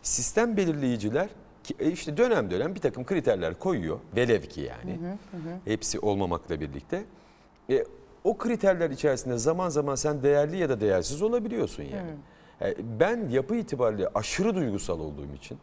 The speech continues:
Speaker 2: Hı hı.
Speaker 1: yani çok içime kapanık bir yapım var.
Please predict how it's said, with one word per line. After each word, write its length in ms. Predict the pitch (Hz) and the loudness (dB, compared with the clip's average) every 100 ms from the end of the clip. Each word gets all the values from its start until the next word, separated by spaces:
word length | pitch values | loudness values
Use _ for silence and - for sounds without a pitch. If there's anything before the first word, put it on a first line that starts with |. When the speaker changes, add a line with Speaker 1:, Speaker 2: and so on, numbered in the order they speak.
| - | -14
Speaker 2:
Hı 60 | |
hı. 180 | 180 190 208 - | -12 -12 -14 -4
Speaker 1:
yani 320 | 95 101 107 - - - - - _ | -2 0 -2 -6 -18 -20 -20 -20 _
çok 140 | - 202 - | -6 -6 -6
içime 320 | - 110 101 | -4 -2 -2
kapanık 520 | - 87 87 80 - | -2 -4 -4 -6 -6
bir 60 | 80 | -4
yapım 320 | 80 78 85 | -4 -6 -6
var. 160 | 147 | -6